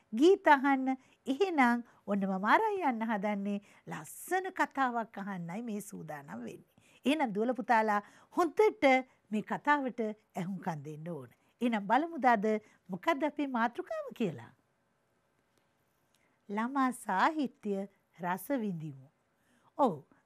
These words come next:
දුවේ පුතේ, මේ කතාවෙන් අපිට ගොඩක් දේවල් කියන්න හදන්නේ. ළමා සාහිත්‍ය. ඕගොල්ලන්ට මේක රස විඳින්න, ඒ වගේම අහගෙන ඉන්න, ආස හිතෙන්න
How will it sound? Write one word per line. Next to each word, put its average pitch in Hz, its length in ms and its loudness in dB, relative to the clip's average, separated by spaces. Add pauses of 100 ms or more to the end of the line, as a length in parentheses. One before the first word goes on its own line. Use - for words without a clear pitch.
දුවේ 311 220 4
පුතේ, 226 360 -2 (500)
මේ 466 200 -2
කතාවෙන් 285 760 2 (240)
අපිට 277 380 -2 (260)
ගොඩක් 208 400 0
දේවල් 190 380 -4
කියන්න 151 340 -8
හදන්නේ. 147 540 -16 (400)
ළමා 180 300 -6
සාහිත්‍ය. 277 680 2 (360)
ඕගොල්ලන්ට 247 580 4 (280)
මේක 220 260 0 (220)
රස 233 280 2 (160)
විඳින්න, 294 580 2 (180)
ඒ 233 180 2
වගේම 254 500 0 (100)
අහගෙන 294 500 4
ඉන්න, 226 260 -2 (440)
ආස 254 340 4
හිතෙන්න 233 560 0